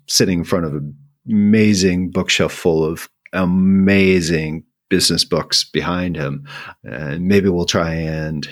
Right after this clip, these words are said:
we'll get this up on the YouTube channel that is coming slowly but surely. And, you know, you get to see some of them because there's a lot of great stuff, but reading consistently and pulling out ideas that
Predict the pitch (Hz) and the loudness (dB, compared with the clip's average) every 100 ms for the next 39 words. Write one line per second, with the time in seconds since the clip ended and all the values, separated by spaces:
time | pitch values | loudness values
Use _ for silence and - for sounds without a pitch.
0 | - 117 110 131 131 110 95 - 90 113 | -4 0 2 2 0 0 0 0 0 0
1 | 80 80 78 82 87 78 - - 82 80 | -2 -4 -4 -2 -2 -2 -2 -2 0 -2
2 | 80 78 76 80 87 87 - 76 76 82 | -4 -6 -2 0 2 0 0 -2 -2 -6
3 | 90 - - 82 76 80 90 - - 73 | -6 -2 0 0 0 -2 -2 0 2 0
4 | 67 71 73 _ 95 90 87 82 82 85 | -2 -4 -8 _ -2 0 0 0 -2 -2
5 | 80 82 80 80 - - 101 65 78 90 | -4 -6 -6 -8 -10 -6 -4 -4 -4 -2
6 | 113 107 92 - 85 76 69 65 - - | -2 0 0 2 2 0 -2 -6 -8 -10
7 | - 65 - - _ _ _ 127 101 - | -6 -6 -6 -10 _ _ _ 0 2 2
8 | - - - _ _ - 80 85 - - | 2 0 -2 _ _ -12 -8 -6 -6 -6
9 | - 143 - - - 147 - _ _ 131 | -8 -6 -6 -8 -8 -8 -8 _ _ -14
10 | 113 95 104 120 117 107 101 87 - 92 | -8 0 4 4 4 2 0 -2 0 0
11 | - 90 - 78 65 - 95 90 - 101 | -2 -4 -6 -8 -8 -8 -6 -6 -2 0
12 | 98 87 - 85 80 - - - - - | 2 0 -2 -2 -2 -6 -12 -20 -20 -20
13 | _ _ - - 110 95 95 92 90 80 | _ _ -20 -4 -2 2 0 0 -2 -6